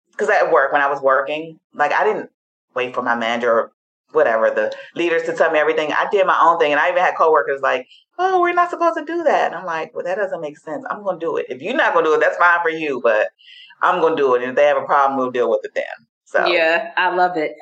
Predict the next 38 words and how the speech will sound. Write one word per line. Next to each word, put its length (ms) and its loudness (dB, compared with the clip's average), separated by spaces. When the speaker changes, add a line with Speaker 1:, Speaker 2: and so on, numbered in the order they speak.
Speaker 2:
Comfortable 440 -2
silences 540 -2
or 80 2
nonstop 460 -2
conversation? 640 -6
Speaker 1:
Comfortable 380 -8
silence. 680 -14
Speaker 2:
I 60 -16
love 340 -4
it. 120 2
Speaker 1:
So 60 2
I'm 180 2
an 100 -2
introvert, 680 2
so 340 2
I 180 0
don't 280 2
feel 680 2
my 300 0
moments 480 0
with 120 4
a 20 0
bunch 220 0
of 100 -6
talking. 300 0
I'm 100 -2
not 160 0
very 220 0
chatter, 580 0
chattery, 580 -4
if 160 -4
that's 200 0
a 60 4
word. 380 4
Yeah. 300 -2
Speaker 2:
All 180 0
right, 320 0
April, 520 0